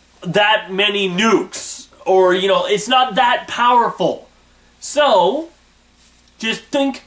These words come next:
doink, doink, doink, doink. And you got, even if Wasp is already shrunk,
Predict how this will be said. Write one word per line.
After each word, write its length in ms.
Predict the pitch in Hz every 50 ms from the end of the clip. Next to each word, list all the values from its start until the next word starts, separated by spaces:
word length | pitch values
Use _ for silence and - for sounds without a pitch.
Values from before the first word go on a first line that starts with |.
| _ _
doink, 300 | 233 226 226 226 - - _ _ _
doink, 260 | - 214 220 220 175 - _ _ _
doink, 280 | - 190 190 196 190 - - _ _ _
doink. 300 | - 185 175 135 - - - - - - _ - - - _ _
And 480 | 160 165 165 160 160 160 156 156 151 147
you 120 | 151 160
got, 480 | 135 180 175 170 165 165 170 170 - - _ _ _ _ _ _ _ _ _ _ _ _ _
even 420 | 214 240 277 277 302 285 277 269 -
if 180 | 180 190 - 156
Wasp 380 | 165 180 180 185 185 - - 180
is 120 | 165 160 - -
already 340 | 185 202 214 208 202 202
shrunk, 640 | 170 - - - 175 160 147 135 127 123 117 - -